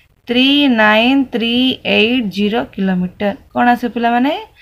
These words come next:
ଥ୍ରୀ ନାଇନ୍ ଥ୍ରୀ ଏଇଟ୍ ଜିରୋ କିଲୋମିଟର। ଯଦି କିଛି ଡାଉଟ୍ ରୁହେ, ତାହେଲେ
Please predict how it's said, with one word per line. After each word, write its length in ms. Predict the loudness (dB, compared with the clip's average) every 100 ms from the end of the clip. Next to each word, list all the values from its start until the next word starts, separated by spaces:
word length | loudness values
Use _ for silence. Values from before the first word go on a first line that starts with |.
| -20 -18 -6
ଥ୍ରୀ 220 | -2 0
ନାଇନ୍ 320 | 2 0 -2
ଥ୍ରୀ 200 | -4 -6
ଏଇଟ୍ 300 | -2 -2 -2
ଜିରୋ 280 | -2 0 0 -2 -2
କିଲୋମିଟର। 480 | -2 0 0 -4 -8 -12 -20 -8
ଯଦି 280 | -2 0 0
କିଛି 280 | -2 -2 -2
ଡାଉଟ୍ 340 | 2 2 2
ରୁହେ, 240 | -2 -2 -2
ତାହେଲେ 540 | 0 0 0 0 0